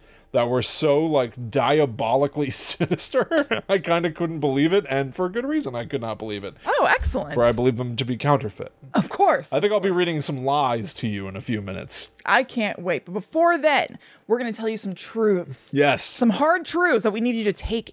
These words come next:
Speaker 2: in.
Speaker 1: You may not like hearing this, but you have to.
Speaker 2: That's right. So, we have a Patreon.
Speaker 1: <laughs>
Speaker 2: I know. Groan. Uh, but if you go to patreon dot com slash G T T U pod, you can help support the show, which is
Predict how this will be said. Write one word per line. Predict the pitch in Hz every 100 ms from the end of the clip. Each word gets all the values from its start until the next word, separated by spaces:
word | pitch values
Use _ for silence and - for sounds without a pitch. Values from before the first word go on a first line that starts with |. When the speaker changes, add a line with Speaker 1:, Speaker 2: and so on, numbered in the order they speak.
| 214
Speaker 2:
in. | 214 170 - _ _ _ _ _
Speaker 1:
You | 156 196
may | 233
not | 226 220
like | 208 202
hearing | 202 196 190
this, | 196 185
but | 180
you | 160
have | 156 143 -
to. | 113 101 -
Speaker 2:
That's | 202 185 -
right. | 202 175 131 - - _
So, | - 294 262 180 165 -
we | 226
have | 320
a | 330
Patreon. | 277 311 320 311 240 185 175 - -
Speaker 1:
<laughs> | -
Speaker 2:
I | 226 226
know. | 226 233 226 208 175 - - 196
Groan. | 233 208 208 202 196 185 - - - - - -
Uh, | 240 233 208
but | 185 226 240
if | 226
you | 247
go | 277
to | 254
patreon | - 277 294 - 320 320
dot | 277 254 -
com | - 208 202
slash | - 190 190 -
G | 180 202
T | 196 233
T | 214 277
U | 262 165
pod, | - 156 147 170 - - - - _
you | 185 220
can | 240 214
help | 196 226
support | - 214 208 190
the | 185
show, | - - 240 240
which | 220 196 -
is | 185 -